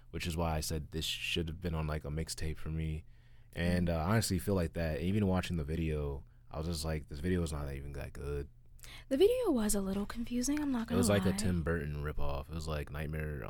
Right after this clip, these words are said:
Speaker 1: it was, no, not Nightmare on Elm Street. It was, uh, The Nightmare Before Christmas mixed with, like, Edward Scissorhands.
Speaker 2: Yeah.
Speaker 1: And, like, she was like Edward Scissorhands in the, in the trailer, in the, in the music video. She was Edward Scissorhands, and she was, like,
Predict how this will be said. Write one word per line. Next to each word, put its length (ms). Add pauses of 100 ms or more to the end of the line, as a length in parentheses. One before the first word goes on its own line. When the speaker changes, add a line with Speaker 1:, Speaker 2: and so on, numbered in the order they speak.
(160)
Speaker 1:
it 60
was, 140
no, 140
not 240
Nightmare 220
on 60
Elm 80
Street. 160
It 40
was, 120
uh, 180 (440)
The 80
Nightmare 300
Before 320
Christmas 480
mixed 240
with, 160
like, 220
Edward 240
Scissorhands. 760
Speaker 2:
Yeah. 680
Speaker 1:
And, 120
like, 420 (480)
she 120
was 160
like 200
Edward 240
Scissorhands 680
in 140
the, 140
in 120
the 80
trailer, 260
in 120
the, 160 (680)
in 100
the 80
music 260
video. 220
She 120
was 120
Edward 280
Scissorhands, 720
and 560 (840)
she 140
was, 160
like, 160